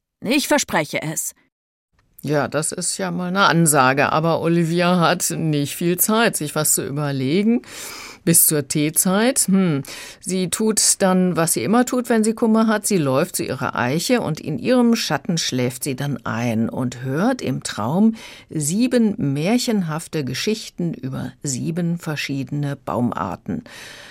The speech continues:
Speaker 2: Und da geht es beispielsweise um eine wilde Jagdgesellschaft, die hinter einem kleinen Jungen her ist. Und als der Olivia in die Arme läuft, retten sich beide auf einen großen alten Baum. Doch die Verfolger beginnen,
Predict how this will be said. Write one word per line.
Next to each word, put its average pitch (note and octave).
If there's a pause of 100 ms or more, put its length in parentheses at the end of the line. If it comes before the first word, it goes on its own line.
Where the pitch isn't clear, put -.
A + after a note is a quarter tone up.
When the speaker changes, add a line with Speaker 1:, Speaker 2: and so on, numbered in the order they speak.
(440)
Speaker 2:
Und D#3+
da C#3
geht C#3+
es D#3
beispielsweise D#3
um C#3
eine C#3+
wilde C#3
Jagdgesellschaft, G3
die E3
hinter D#3
einem D3
kleinen D3
Jungen G#3+
her C3
ist. B3 (400)
Und D#3+
als D3
der G#3+
Olivia F3+
in -
die D3+
Arme C4
läuft, D3
retten G3+
sich F#3
beide E3
auf -
einen C#3
großen F3
alten D3
Baum. F#2
Doch -
die -
Verfolger G3
beginnen, E3